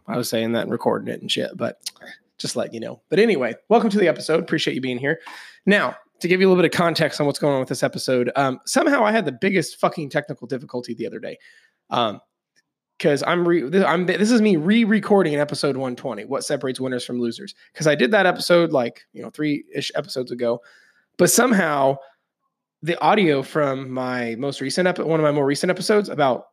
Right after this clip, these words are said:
how to adjust your calories, basically the audio from that somehow went to the episode one twenty, and then the audio from episode one twenty,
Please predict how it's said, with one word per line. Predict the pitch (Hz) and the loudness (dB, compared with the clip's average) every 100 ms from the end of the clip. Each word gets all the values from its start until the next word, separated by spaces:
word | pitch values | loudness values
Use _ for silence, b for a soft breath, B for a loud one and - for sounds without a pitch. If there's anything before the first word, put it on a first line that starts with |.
| - | -6
how | - 135 | 0 2
to | 131 | 2
adjust | 123 131 135 | 0 -2 -2
your | |
calories, | 120 123 123 143 - - _ _ _ - | 0 2 2 0 -4 -14 _ _ _ -4
basically | 151 151 - 139 | -2 -2 0 0
the | 127 - | 0 0
audio | 139 165 165 | 2 4 2
from | 135 | 0
that | 123 123 165 - | -2 -2 -2 -2
somehow | 151 139 123 120 123 | -4 -4 -6 -6 -6
went | 143 139 - | -4 -4 -4
to | - 135 120 120 b b b _ 147 | -6 -2 0 -2 b b b _ -16
the | 143 147 147 | -14 -10 -2
episode | 151 123 139 | -2 0 0
one | 131 120 | 0 -4
twenty, | - 139 104 - | 0 0 0 -4
and | 127 127 | -4 -2
then | 123 | -2
the | 123 | 0
audio | 127 135 127 | 2 2 2
from | 127 | 0
episode | 151 131 143 127 | -2 0 0 0
one | 123 | -2
twenty, | 117 214 247 190 165 | -2 2 4 4 0